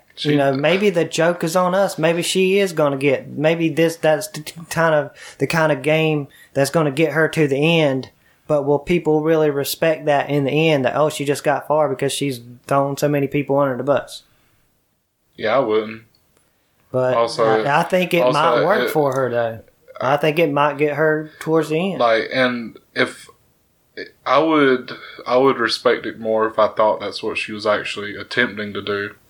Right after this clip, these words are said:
Speaker 1: I think if that happens, it's because it just kinda happened. It, nothing, there's nothing that's been shown, at least, that makes me think that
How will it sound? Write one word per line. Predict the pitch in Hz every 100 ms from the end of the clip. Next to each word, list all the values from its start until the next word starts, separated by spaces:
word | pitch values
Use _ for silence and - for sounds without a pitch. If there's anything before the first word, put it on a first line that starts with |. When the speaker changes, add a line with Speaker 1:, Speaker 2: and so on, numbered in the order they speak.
| _ _ - _
Speaker 1:
I | 110
think | 113 127 117 - - _ _
if | 117 110 -
that | 113 -
happens, | 117 113 113 123 123 113
it's | 104 -
because | 104 95 107 104 101
it | 104
just | - 104 - _ _ - _ _ _
kinda | - 104 101
happened. | - 104 - 101 104 - _ _ -
It, | 113 117
nothing, | 127 131 143 127 120 110 113
there's | 117 120
nothing | 123 120 113
that's | 110 104
been | 107 101
shown, | - 110 110 117 123 123
at | 120 113
least, | 120 120 -
that | 107 98
makes | 104 104 - - 110
me | 101 92
think | 104 101 87 -
that | 104 95